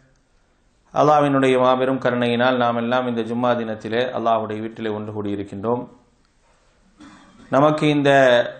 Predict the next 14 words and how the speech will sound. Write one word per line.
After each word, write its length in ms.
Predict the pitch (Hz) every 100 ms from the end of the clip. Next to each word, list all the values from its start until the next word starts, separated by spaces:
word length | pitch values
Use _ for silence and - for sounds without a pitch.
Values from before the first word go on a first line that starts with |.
| 151
வாய்ப்பினை 560 | 127 147 160 156 156 143
ஏற்படுத்தி 480 | 139 135 131 123 123
தந்த 260 | 123 120 135
அல்லாஹ்வுக்கே 540 | 123 127 123 120 120
நன்றி 260 | 123 117 117
அனைத்தையும் 380 | 113 113 123 117
உரித்தாக்கியவனாக 760 | 113 113 110 104 101 104 110 113 107 101 - - _
என்னுடைய 420 | 117 113 110 107 101
உரையை 300 | 107 110 113
ஆரம்பம் 340 | 110 101 98 98
செய்கின்றேன். 400 | 90 95 98 - _ _ _ _ _ _ _ _ _ _ _ _ _ _ -
அன்பிற்குரியவர்களே, 720 | 147 160 156 135 127 123 135 - - - - _ _ _ _ _ _ _ _ _ _ _ _ _ _ _ _
இந்த 140 | 131
உலகத்திலே 540 | 135 147 139 135 135